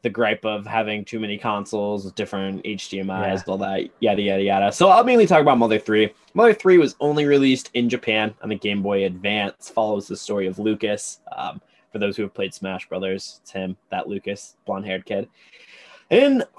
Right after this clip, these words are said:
Speaker 1: for all accounts, like, it is the best of the Earthbound Mother games, uh, from what people have said. Story-wise, I guess the story goes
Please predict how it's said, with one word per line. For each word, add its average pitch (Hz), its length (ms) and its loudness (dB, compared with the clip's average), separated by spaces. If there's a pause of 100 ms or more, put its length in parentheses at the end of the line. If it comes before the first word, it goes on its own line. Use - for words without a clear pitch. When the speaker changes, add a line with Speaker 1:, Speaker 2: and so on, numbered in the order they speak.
Speaker 1:
for 247 260 6
all 262 280 8
accounts, 311 560 4
like, 185 420 4 (220)
it 165 160 6
is 185 220 6
the 156 200 -2
best 147 340 4
of 131 180 0
the 127 180 -2
Earthbound 117 540 0
Mother 110 300 0
games, 95 580 -6
uh, 101 400 0
from 104 340 -8
what 104 340 -2
people 110 260 -6
have 110 140 -6
said. 110 300 -2
Story-wise, 127 840 4
I 117 100 0
guess 110 220 -4
the 110 60 -14
story 107 400 -4
goes 98 300 -10